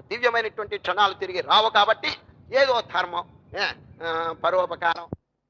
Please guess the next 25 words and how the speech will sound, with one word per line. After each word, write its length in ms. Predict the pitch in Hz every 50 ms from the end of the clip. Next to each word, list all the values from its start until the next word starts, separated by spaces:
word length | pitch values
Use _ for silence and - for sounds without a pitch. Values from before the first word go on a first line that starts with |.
| _ -
విధమైనటువంటి, 840 | 269 247 247 240 254 247 233 240 240 226 226 226 226 220 208 196 - - - -
ఆ, 120 | 196 208
క-, 120 | 196 - 196
అకౌంట్ 480 | 202 196 190 190 - 214 220 208 -
లేకుండా 480 | 175 170 175 - 180 165 165 160 160 - - _ _ -
డబ్బులు, 200 | 165 165 170 170 - _ -
మీరు 220 | 185 190 196 185
ఎక్కడికి 400 | 175 175 170 - - 196 190 196
వెళ్ళినా 240 | 185 185 185 180 170
కూడా 200 | 170 - 165 160
ఎంత 260 | 160 147 156 - 160
బాధ 380 | 156 156 156 170 175 170 165 165
చెప్పండి. 280 | 156 - 165 160 156 - - _ _ -
ఎవడండి 400 | 143 165 185 196 196 196 190 185
డబ్బు 220 | 175 175 170 190
ఇచ్చేది 280 | 190 - 196 185 190 190
యాత్రలో? 480 | 180 170 185 - 202 190 190 190 185 - - - -
ఆ, 180 | 156 170 160 - _ _ _ _ -
ఎవరు 200 | 180 208 247 233
సహాయం 340 | 233 214 202 240 254 254 254
చేస్తారు, 360 | 254 247 - 254 240 240 240 - _ _ - -
ఎవరు 180 | 208 254 240
అన్నం 200 | 226 240 254 254
పెడతారు? 420 | 247 247 247 - 254 247 262 - - - - - - _ - -
కాబట్టి 400 | 277 294 285 285 285 277 277